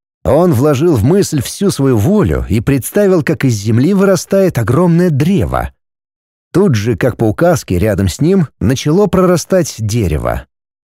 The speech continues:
Оно становилось все больше и шире — пока, наконец, гигантом не нависло над Майклом. Мужчина представил, что одет, и одежда тут же появилась на нем. «Я оператор, и я контролирую это место!»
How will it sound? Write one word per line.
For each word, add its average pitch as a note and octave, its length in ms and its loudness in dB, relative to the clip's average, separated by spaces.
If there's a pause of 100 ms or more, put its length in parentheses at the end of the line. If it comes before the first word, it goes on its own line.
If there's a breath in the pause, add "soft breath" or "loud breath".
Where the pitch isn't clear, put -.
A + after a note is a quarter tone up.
(300)
Оно G#2 360 0
становилось B2+ 600 0
все - 220 -6
больше B2+ 600 0
и C3 60 2
шире — F2+ 680 -2 (400)
пока, A2+ 280 0
наконец, E3 500 0
гигантом D3 720 0
не D#3 100 2
нависло C3+ 500 0
над D3+ 180 0
Майклом. C#2 600 -2 (580)
Мужчина D3+ 480 0
представил, E3 580 0
что - 280 -2
одет, A2 540 -2
и - 80 -6
одежда D#3 480 0
тут A#2+ 320 -2
же A#2+ 160 -2
появилась F2+ 520 -2
на G#2 100 0
нем. B1+ 280 -2 (760)
«Я C#3+ 320 -2
оператор, D3+ 640 0 (260 soft breath)
и C3 80 2
я D3 340 0
контролирую D#3+ 600 2
это G3 140 0
место!» G3 540 0